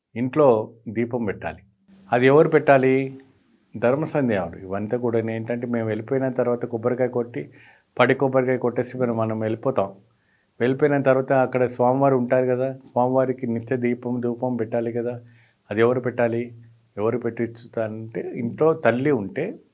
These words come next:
తల్లి ఆవిడ గారు బాగా ఉదయాన్నే తలస్నానం చేసుకొని చక్కగా, ఆ, దీపం పెట్టి,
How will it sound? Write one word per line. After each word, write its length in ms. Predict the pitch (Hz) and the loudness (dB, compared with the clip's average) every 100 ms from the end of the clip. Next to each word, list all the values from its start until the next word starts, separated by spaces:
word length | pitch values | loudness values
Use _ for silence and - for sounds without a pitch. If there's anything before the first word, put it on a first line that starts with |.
| _ _ _ _ _ _ _ - | _ _ _ _ _ _ _ 2
తల్లి 440 | 117 143 143 135 - _ _ _ _ _ - | 2 2 0 -2 -12 _ _ _ _ _ -2
ఆవిడ 220 | 117 113 | 2 2
గారు 640 | 110 123 123 113 117 - _ _ _ _ _ _ _ | 2 0 -2 -4 -10 -20 _ _ _ _ _ _ _
బాగా 540 | 107 110 113 113 101 - _ _ _ _ _ - 127 | -4 0 2 0 -2 -14 _ _ _ _ _ -14 -6
ఉదయాన్నే 480 | 110 123 120 113 | 0 2 2 0
తలస్నానం 500 | 117 107 107 117 110 | -2 -2 -2 -4 -4
చేసుకొని 360 | 107 104 - 110 | -4 -6 -6 -8
చక్కగా, 560 | 104 98 113 110 92 - _ _ _ _ _ _ _ 117 | -8 -4 -4 -4 -6 -14 _ _ _ _ _ _ _ -8
ఆ, 460 | 113 107 104 101 101 | -4 -2 -2 -6 -4
దీపం 340 | 101 110 117 | -4 -2 -2
పెట్టి, 440 | 107 104 135 202 | -4 -4 -8 -8